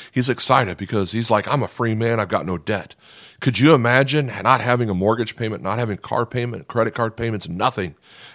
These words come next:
Everything paid off, free and clear. This guy's gotta be excited, right? "I'm free, you know, no debt, no worries."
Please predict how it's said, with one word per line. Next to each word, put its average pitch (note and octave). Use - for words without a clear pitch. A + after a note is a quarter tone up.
Everything B2
paid A2+
off, F#2
free A#2+
and B2
clear. F#2
This B2
guy's B2+
gotta C3
be A2+
excited, G#2
right? F#2+
"I'm D#3+
free, D4
you E3
know, A2
no C#3
debt, C#3
no B2
worries." A2+